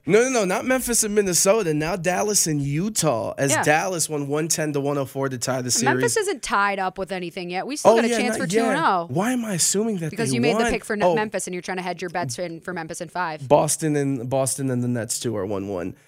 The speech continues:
Speaker 1: Um, and I thought they played today, and they don't. They play tomorrow. But anyway, uh, Dallas, Jalen Brunson introduced himself to the country.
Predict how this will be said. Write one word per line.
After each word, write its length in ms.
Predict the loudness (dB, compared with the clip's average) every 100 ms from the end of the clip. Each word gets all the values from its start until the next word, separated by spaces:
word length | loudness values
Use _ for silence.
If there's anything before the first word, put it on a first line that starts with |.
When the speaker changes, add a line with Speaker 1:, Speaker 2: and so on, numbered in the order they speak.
| _ -4
Speaker 1:
Um, 140 | -2
and 100 | -2
I 60 | -2
thought 180 | -2 -2
they 120 | -2
played 240 | -2 -4
today, 180 | -4 -8
and 100 | -6
they 60 | -4
don't. 180 | -4
They 80 | -6
play 220 | -6 -6
tomorrow. 320 | -4 -4 -4 0
But 120 | 4
anyway, 520 | 4 2 0 0 -4 -12 -20 -4
uh, 160 | -2 0
Dallas, 520 | 0 2 2 0 0
Jalen 360 | 0 -2 -2 0
Brunson 420 | 0 0 0 0
introduced 500 | -2 -2 -2 -2 0
himself 340 | 0 0 0
to 100 | -2
the 80 | -4
country. 540 | 2 2 2 0 -2